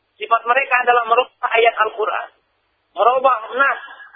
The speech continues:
Maka umat Islam dilarang menyerupai mereka tahrif kepada ayat-ayat Al-Quran.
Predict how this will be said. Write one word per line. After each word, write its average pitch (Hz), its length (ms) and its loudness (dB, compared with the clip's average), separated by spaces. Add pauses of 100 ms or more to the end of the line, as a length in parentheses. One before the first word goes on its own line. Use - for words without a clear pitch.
(920)
Maka 185 240 0
umat 185 320 0
Islam 190 320 -2
dilarang 170 720 0
menyerupai 190 480 0
mereka 202 480 -2
tahrif 208 480 -4
kepada 190 240 -2
ayat-ayat 175 440 -2 (120)
Al-Quran. 117 360 -12